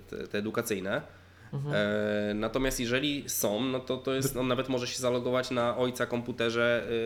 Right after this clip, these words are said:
Speaker 1: y, przez przeglądarkę na Windowsie, nie? E,
Speaker 3: Mhm.
Speaker 1: do, do tego iCloud com i tam sobie w Pages dalej coś tam porobić, nie?
Speaker 3: No ale już mówię, że ma swojego iPada, załóżmy, że, że jest taka sytuacja, że ma swojego iPada w domu. Ty chociaż, że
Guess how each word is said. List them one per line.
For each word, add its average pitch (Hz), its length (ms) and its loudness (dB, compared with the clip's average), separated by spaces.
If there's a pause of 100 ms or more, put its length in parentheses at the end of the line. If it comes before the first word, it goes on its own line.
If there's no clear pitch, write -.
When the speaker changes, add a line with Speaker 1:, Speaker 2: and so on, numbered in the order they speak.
(280)
Speaker 1:
y, 113 40 -4
przez 117 160 -4
przeglądarkę 143 580 0
na 120 100 4
Windowsie, 98 440 -2
nie? 95 120 -4
E, 147 60 -4 (800)
Speaker 3:
Mhm. 104 200 6
Speaker 1:
do, 101 460 2
do 110 80 0
tego 107 300 2
iCloud 107 320 0
com 104 280 -2
i 131 80 -6
tam 120 140 2
sobie 120 200 -2
w 123 60 -10
Pages 110 600 -2
dalej 110 260 0
coś 117 160 -4
tam 131 120 -2
porobić, 123 480 0
nie? 92 120 -6
Speaker 3:
No 117 60 -2 (320)
ale 196 40 6
już 214 120 0
mówię, 254 120 4
że 240 80 2
ma 226 140 6
swojego 170 320 6
iPada, 143 320 8
załóżmy, 110 340 4
że, 107 160 4
że 110 120 8
jest 113 140 10
taka 104 140 4
sytuacja, 104 340 0
że 107 60 -2
ma 127 80 4
swojego 135 220 6
iPada 131 260 6
w 123 80 2
domu. 110 240 6
Ty 107 60 0
chociaż, 147 240 6
że 147 100 4